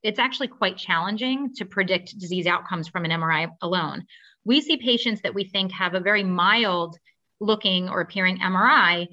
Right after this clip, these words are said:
but for example, might end up needing a tracheostomy, which is not a benign thing where you need a breathing tube,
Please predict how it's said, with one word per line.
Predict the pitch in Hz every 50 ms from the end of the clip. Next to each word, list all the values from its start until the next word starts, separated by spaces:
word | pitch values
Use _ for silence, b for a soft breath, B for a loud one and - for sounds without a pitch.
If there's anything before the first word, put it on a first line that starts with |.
| B B _ _
but | 208 190
for | 202 214
example, | 196 180 208 247 254 247 247 202 196 185 190
might | 202 190 202 208 202
end | 196 196 196
up | 196 185 -
needing | 208 202 196 196 190
a | 180
tracheostomy, | 185 - 196 185 185 190 196 233 254 - - 185 170 156
which | 156 170 - -
is | 170 -
not | 175 175 180 180 190 180 185 185
a | 180 175
benign | 165 175 170 175 180 175 170 170 165 160 160 160 165 165 165 _ _ _ _ _ _ _
thing | - 277 269 214 175
where | 165 165
you | 170 180
need | 180 175 175 165
a |
breathing | 160 151 170 180 208 240 254 247 220 185 180
tube, | 175 - - 190 165 156 156 151 170